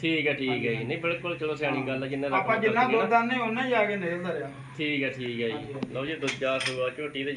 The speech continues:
Speaker 1: ਜੈਡ ਬਲੈਕ
Speaker 2: ਪਿਓਰ
Speaker 1: ਆ।
Speaker 2: ਮੋਹਰਾ ਨਸਲ ਹੈ।
Speaker 1: ਠੀਕ ਹੈ ਜੀ।
Speaker 2: ਹਾਂ, ਹਾਂ।
Speaker 1: ਕਰੋ ਜੀ ਚੈੱਕ, ਫੇਸ ਕੁਆਲਿਟੀ ਤੇ ਕੱਦ ਵਜਨ ਜਿਹੜਾ ਚੰਗਾ ਆ ਗਿਆ ਵਾ।
Speaker 2: ਹਾਂਜੀ, ਹਾਂਜੀ।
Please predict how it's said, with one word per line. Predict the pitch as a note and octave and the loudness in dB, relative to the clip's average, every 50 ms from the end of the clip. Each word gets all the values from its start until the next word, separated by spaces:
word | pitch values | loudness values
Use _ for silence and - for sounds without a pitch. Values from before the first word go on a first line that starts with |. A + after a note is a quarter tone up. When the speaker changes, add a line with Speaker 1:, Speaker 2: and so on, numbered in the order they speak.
| A#2+ A2+ | -2 0
Speaker 1:
ਜੈਡ | B2+ C3 - - E3 | 0 2 2 0 -2
ਬਲੈਕ | - C3 A#2+ A#2+ B2+ | -2 -2 0 2 4
Speaker 2:
ਪਿਓਰ | - - B3 B3+ A3+ | 6 6 6 6 4
Speaker 1:
ਆ। | F#3+ F#3 | 2 2
Speaker 2:
ਮੋਹਰਾ | F#3+ G#3 A3 A3 | 4 4 4 4
ਨਸਲ | G#3+ F#3 - - F3 E3 D#3+ | 4 2 -2 -2 -2 -2 -2
ਹੈ। | D3 D3 C#3+ - - - - - - - - - | -2 -4 -8 -12 -14 -18 -20 -18 -6 -6 -6 -4
Speaker 1:
ਠੀਕ | C#3+ C3+ B2+ A#2+ A#2+ | -2 -4 -4 -4 -6
ਹੈ | A#2+ A#2 A#2 | -6 -8 -8
ਜੀ। | A#2 A2+ - - - | -10 -12 -12 -8 -6
Speaker 2:
ਹਾਂ, | D#3 D3+ | -4 -4
ਹਾਂ। | C3+ C3 C3 C3 B2+ B2 - - - | -4 -6 -6 -8 -8 -10 -10 -8 -6
Speaker 1:
ਕਰੋ | C3+ B2+ C3 B2+ B2 | -6 -6 -4 -4 -4
ਜੀ | B2 B2 B2 | -6 -6 -4
ਚੈੱਕ, | B2+ B2 B2 - C#3 | -4 -6 -4 -4 -8
ਫੇਸ | C3 - C3 B2 B2 B2 - | -8 -6 -4 -4 -4 -4 -4
ਕੁਆਲਿਟੀ | - B2+ B2+ B2+ B2+ C#3+ C#3+ | -4 -2 -2 -2 -2 -2 -4
ਤੇ | D3 D3 | -4 -4
ਕੱਦ | C#3+ C3 B2+ A#2+ A#2 A#2+ | -4 -4 -4 -4 -4 -4
ਵਜਨ | B2 B2+ B2+ C3 | -4 -4 -4 -4
ਜਿਹੜਾ | C3 C3+ C3 C#3 | -4 -2 -2 -2
ਚੰਗਾ | C3+ - C#3 B2 A#2+ A#2+ A#2 A#2 | -4 -2 -2 -2 -2 0 -2 -2
ਆ | A#2 | 0
ਗਿਆ | A#2 C3 D3 | 0 -2 0
ਵਾ। | D3+ D3+ C#3+ C3+ - - - D#3 | 0 -2 -4 -4 -8 -10 -8 -8
Speaker 2:
ਹਾਂਜੀ, | D3+ D3+ C#3+ C#3+ | -8 -6 -6 -8
ਹਾਂਜੀ। | C#3 B2+ A#2+ - - | -8 -6 -8 -8 -8